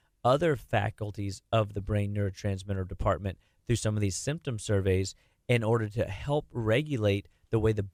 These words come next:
brain processes sugar, the way the brain deals peripherally in your feet, for example, your muscles,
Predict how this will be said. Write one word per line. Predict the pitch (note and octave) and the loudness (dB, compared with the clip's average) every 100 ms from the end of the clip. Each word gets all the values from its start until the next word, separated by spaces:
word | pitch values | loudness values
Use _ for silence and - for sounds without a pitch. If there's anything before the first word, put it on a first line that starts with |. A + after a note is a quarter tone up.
| G2+ | 2
brain | A2 G#2+ - | 2 0 0
processes | - G2 G#2+ - F#2+ F#2+ F#2+ F#2+ - _ _ _ | 0 0 -2 -2 -4 -4 -6 -10 -14 _ _ _
sugar, | - E3 E3+ - - _ _ | -2 0 0 -6 -12 _ _
the | A#2 | 4
way | A2+ | 4
the | G#2+ | 4
brain | G2 G#2 G#2 F#2 | 2 2 0 -2
deals | G#2+ A2 D3+ C3+ G2 - _ _ | -2 2 4 2 -2 -10 _ _
peripherally | - A#2+ E3+ - A2+ F#2 F2+ _ | 2 4 4 4 2 2 -2 _
in | A#2+ A2+ | 0 2
your | G#2 F2+ - _ - | 2 0 -6 _ -2
feet, | F#3+ E2 - - | 0 0 -8 -4
for | G2+ | -2
example, | F#2+ G#2 F#2+ F#2+ | 0 -2 -2 -2
your | G2+ G#2+ | -2 -2
muscles, | A#2 D#3 - G#2 | -2 -2 -2 -6